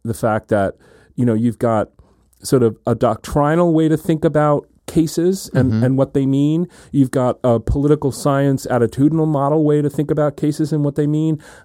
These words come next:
Speaker 1: I'm not trying to displace either of those. I'm trying to complement those
Speaker 2: Right.
Speaker 1: with an additional way to think about it. And so in that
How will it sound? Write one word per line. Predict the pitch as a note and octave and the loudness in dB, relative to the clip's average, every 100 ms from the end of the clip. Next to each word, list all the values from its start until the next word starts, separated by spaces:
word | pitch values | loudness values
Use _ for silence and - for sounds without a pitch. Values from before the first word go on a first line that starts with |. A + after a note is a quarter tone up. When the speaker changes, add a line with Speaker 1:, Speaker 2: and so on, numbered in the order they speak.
| - | -2
Speaker 1:
I'm | E3+ | 2
not | A#3+ G#3 | 2 0
trying | - F3+ E3 | 0 0 0
to | |
displace | C3 B2 - - C#3+ D#3 | 0 -4 -4 0 0 0
either | E3+ F3 F3+ | -2 0 2
of | F3 | 2
those. | E3 F#3 F3+ | 2 2 2
I'm | D#3 | 0
trying | C#3+ D3 B2 | -2 -2 -2
to | |
complement | - - A2 D#3+ E3 E3 D#3 | -2 -2 -2 -2 -2 -2 -2
those | D#3+ E3 E3+ | 0 0 0
Speaker 2:
Right. | G2 E2+ - - | 0 0 -6 2
Speaker 1:
with | D3+ | 4
an | C#3+ | 4
additional | C3 G#2+ C#3 C#3+ E3+ D#3 | 2 2 0 0 -2 0
way | C#3 C#3 | 0 0
to | C3+ | -2
think | - C#3+ | -4 -4
about | C#3 C#3 C#3 | 0 0 2
it. | C#3+ - | 0 0
And | C#3 | 0
so | C3 D3 C#3 C#3 | 2 2 2 2
in | B2+ C#3 | 0 0
that | D3+ F3+ | 0 -2